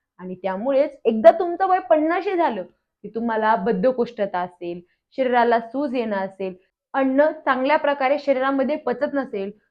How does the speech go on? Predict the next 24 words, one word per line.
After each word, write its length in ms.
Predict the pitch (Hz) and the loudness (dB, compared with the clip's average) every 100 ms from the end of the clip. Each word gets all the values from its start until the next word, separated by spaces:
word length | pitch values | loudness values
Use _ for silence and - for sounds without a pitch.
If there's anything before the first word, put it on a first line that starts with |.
| _ | _
तुमच्या 300 | 320 302 294 370 | -4 -2 -2 -4
शरीरातील 640 | 370 359 311 294 302 277 | -2 2 2 0 -2 -2
जो 160 | 320 311 | 0 2
वात 220 | 262 269 | 2 2
आहे, 220 | - 254 285 | 0 -2 -2
तो 180 | 294 | 0
वाढला 300 | 311 233 208 | 0 0 -2
असेल, 320 | 190 185 185 185 _ _ _ - | -6 -8 -14 -14 _ _ _ -4
शरीरामध्ये 460 | 311 330 339 330 | 2 2 2 0
गॅसेसचं 560 | 294 254 247 302 349 370 | 2 2 2 -4 -4 -2
प्रमाण 340 | 359 339 339 | 0 0 0
वाढलं 280 | 311 240 214 | 0 0 -2
असेल, 300 | 196 190 190 - _ _ 226 | -4 -6 -16 -18 _ _ -8
हे 60 | 226 | -6
तुम्हाला 380 | 233 226 254 294 | -6 -2 2 2
जाणवत 380 | 262 233 208 202 | 2 0 -2 -4
असेल 340 | 185 - 214 262 | -6 -2 -4 -2
की 80 | 262 | -4
जशी 200 | 262 320 | -4 -4
तुम्ही 220 | 302 311 | -4 -2
एकदा 140 | 269 320 | 2 4
पन्नाशी 520 | 311 277 294 320 359 | 4 4 4 2 0
क्रॉस 340 | 359 330 370 370 | 0 4 4 4
केली, 220 | 302 214 | -6 -8